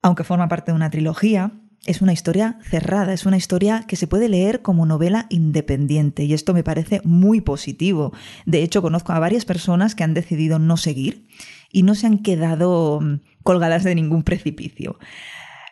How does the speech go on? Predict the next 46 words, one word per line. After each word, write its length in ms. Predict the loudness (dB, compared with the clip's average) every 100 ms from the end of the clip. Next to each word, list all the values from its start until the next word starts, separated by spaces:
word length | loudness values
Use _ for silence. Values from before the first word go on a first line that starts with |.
| 0
Lo 200 | 2 2
que 100 | 0
sí 100 | 0
tengo 160 | 2
entendido 460 | 4 4 2 2 2
es 160 | 0 -2
que 100 | -4
si 220 | -4 -6
se 240 | -2 -2
lee 100 | 2
el 120 | 0 0
segundo 420 | 0 4 4 4
libro, 540 | 2 2 2 0 -2 -10 _ _ -4
ya 460 | 0 0 0 0
la 140 | 0 0
lectura 400 | 0 -2 -2 0
del 160 | -2
tercero 1120 | -2 -4 -4 -2 0 2 2 2 2 2 0 -2
sí 240 | -2 -2
que 140 | 0 -2
te 320 | -2 -2 0
la 180 | 0 0
pide 180 | 0
el 140 | 0 -2
cuerpo. 540 | -4 -6 -6 -8 -10 -14 -20 -20 -20 -2
Y 200 | 2 4
lo 180 | 2
que 140 | 0 -4
también 580 | -2 0 2 2 -2 -4
ha 120 | -2
llegado 260 | 0 2 2
a 40 |
mi 100 | 2
conocimiento 600 | 2 0 2 2 2 0
es 100 | -2
que 100 | -4
el 80 | -4
tercer 400 | -6 -2 0 0
libro 340 | 0 2 2
es 240 | 0 -2 -2
algo 500 | 0 2 2 0 0
peor 320 | 0 0 -2
que 120 | -2
los 160 | -4 -4
dos 160 | -6
primeros. 560 | -4 -4 -4 -6 -10